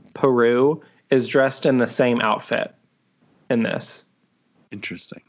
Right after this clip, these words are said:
Speaker 1: So if you noticed, Ponytail Man is in loose white short shirt and khaki pants.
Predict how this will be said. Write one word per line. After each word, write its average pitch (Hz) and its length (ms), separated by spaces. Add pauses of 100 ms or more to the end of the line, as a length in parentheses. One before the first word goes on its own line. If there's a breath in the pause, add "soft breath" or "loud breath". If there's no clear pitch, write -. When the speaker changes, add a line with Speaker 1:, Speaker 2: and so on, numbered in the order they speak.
(320)
Speaker 1:
So 139 500
if 151 200
you 151 100
noticed, 143 760 (920)
Ponytail 156 500
Man 131 480 (280)
is 131 220
in 120 480
loose 135 320
white 131 240
short 127 500 (320)
shirt 135 460 (120)
and 123 380
khaki 123 280
pants. 131 480